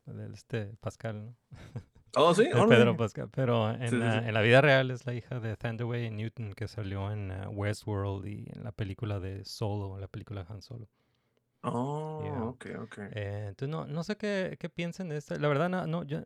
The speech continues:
Speaker 1: no me interesan los, los, uh, los remakes live action, pero
Speaker 2: Ujú,
Speaker 1: este,
Speaker 2: yeah.
Speaker 1: mm, tal vez,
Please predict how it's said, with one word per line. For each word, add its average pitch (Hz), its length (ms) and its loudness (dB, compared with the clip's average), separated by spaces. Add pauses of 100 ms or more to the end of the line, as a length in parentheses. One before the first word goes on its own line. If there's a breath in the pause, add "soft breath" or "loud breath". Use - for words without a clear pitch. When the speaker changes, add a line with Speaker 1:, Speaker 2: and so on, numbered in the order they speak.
Speaker 1:
no 147 240 -2
me 180 80 -2
interesan 151 560 -2
los, 107 160 -2
los, 101 380 -8
uh, 110 200 -10
los 104 200 -4
remakes 127 420 -4
live 139 240 0
action, 156 640 -6
pero 113 280 0
Speaker 2:
Ujú, 113 100 0
Speaker 1:
este, 110 760 -2
Speaker 2:
yeah. 113 300 -6
Speaker 1:
mm, 120 280 -8 (100)
tal 147 240 0
vez, 165 340 -6